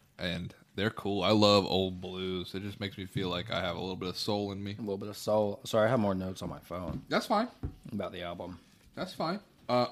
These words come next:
Speaker 1: can we get into the first song here?
Speaker 2: Yes, absolutely.
Speaker 1: Speak to Me. It opens with a heartbeat.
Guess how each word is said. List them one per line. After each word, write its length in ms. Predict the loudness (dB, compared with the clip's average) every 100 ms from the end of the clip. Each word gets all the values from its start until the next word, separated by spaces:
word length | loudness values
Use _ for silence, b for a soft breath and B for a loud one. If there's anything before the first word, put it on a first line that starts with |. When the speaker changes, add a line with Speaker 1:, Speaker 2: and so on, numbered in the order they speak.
| -6 -2
Speaker 1:
can 120 | 0
we 80 | 4
get 120 | 4
into 160 | 4 0
the 80 |
first 220 | 2 0 2
song 220 | 2 2
here? 180 | 0 0 8
Speaker 2:
Yes, 260 | 8 8
absolutely. 400 | 6 6 4 2 6
Speaker 1:
Speak 220 | 6 4
to 100 | 0
Me. 140 | -2 -6 -20 -20 b b b b b b b b 8
It 100 | 10
opens 300 | 10 10 10
with 280 | 10 8 2 B B B B
a 80 | -4
heartbeat. 520 | -2 -2 -2 -4 -10